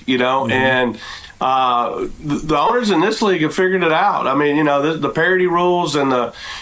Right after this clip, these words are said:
Speaker 1: the, the rules that they have in place that you can only have so many vets, and, you know, it's an opp-, a league of opportunity. It's forcing you to go with some young guys and develop guys, and,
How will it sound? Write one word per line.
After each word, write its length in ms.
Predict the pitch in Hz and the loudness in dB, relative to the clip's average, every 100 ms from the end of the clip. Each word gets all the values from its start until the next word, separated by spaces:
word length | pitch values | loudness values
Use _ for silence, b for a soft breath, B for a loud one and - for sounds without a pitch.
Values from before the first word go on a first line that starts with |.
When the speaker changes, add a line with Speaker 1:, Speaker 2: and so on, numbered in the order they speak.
| B | B
Speaker 1:
the, 200 | 135 139 | -2 0
the 100 | 147 | 2
rules 260 | 143 190 170 | 2 2 0
that 80 | |
they 140 | 160 165 | 0 2
have 200 | 165 160 | 2 0
in 140 | 135 | 0
place 360 | 123 170 170 165 | 0 0 0 -2
that 100 | 147 | -2
you 100 | 151 | 0
can 140 | 160 | 0
only 180 | 151 156 | 0 2
have 240 | 156 147 | 2 0
so 180 | 131 165 | 0 0
many 420 | 160 160 151 131 - B B | 2 0 0 -2 -4 B B
vets, 440 | - 151 170 139 - | -2 0 0 -2 -2
and, 240 | 139 135 | 0 2
you 80 | 156 | 2
know, 80 | 139 | 0
it's 100 | 139 | 0
an 80 | 139 | 0
opp-, 240 | 147 156 | 0 0
a 120 | 139 | 0
league 200 | 143 165 | 0 0
of 100 | 160 | 2
opportunity. 640 | 151 151 151 175 170 160 151 | 0 0 -2 0 0 2 0
It's 140 | 143 | -2
forcing 400 | - 160 160 156 | 0 0 0 0
you 120 | 147 | 2
to 60 | 135 | 2
go 200 | 147 147 | 2 0
with 100 | 147 | 0
some 160 | 147 | 0
young 260 | 131 147 147 | 0 0 0
guys 440 | 147 143 143 143 | 0 2 2 0
and 100 | 127 | 0
develop 400 | 120 113 147 147 | 0 0 0 0
guys, 500 | 143 139 135 135 131 | 0 0 2 0 0
and, 280 | 123 117 110 | 0 0 -2